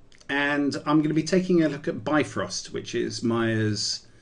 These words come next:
uh, you know, ice equivalent, I guess. It's, it, it's not exactly the same as ICE, but it's certainly a visual programming language which allows you to do a lot of the same type of things. Um,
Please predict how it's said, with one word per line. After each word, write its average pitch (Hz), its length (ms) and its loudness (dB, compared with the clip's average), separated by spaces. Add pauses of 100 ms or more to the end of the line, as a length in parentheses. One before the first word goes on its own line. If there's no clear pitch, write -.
(640)
uh, 110 840 -8 (180)
you 160 140 0
know, 117 260 -2
ice 127 600 -2
equivalent, 110 560 -2 (240)
I 107 80 -6
guess. 123 500 -4
It's, - 360 -4 (100)
it, 131 180 -10 (260)
it's - 80 -4
not 160 100 0
exactly 127 380 -2
the 120 80 -2
same 117 240 0
as 107 140 -2
ICE, 127 260 -2
but 120 180 -4
it's 120 140 -4
certainly 120 400 -4
a 113 120 -2
visual 113 360 -2
programming 110 520 0
language 107 420 -4
which 117 200 -8
allows 110 280 -4
you 120 100 -6
to - 140 -16
do 120 160 -4
a - 20 -4
lot 110 140 -4
of 110 120 -14
the 120 60 -10
same 120 340 -8
type 117 300 -8
of 95 80 -10
things. 107 500 -6 (640)
Um, 123 480 2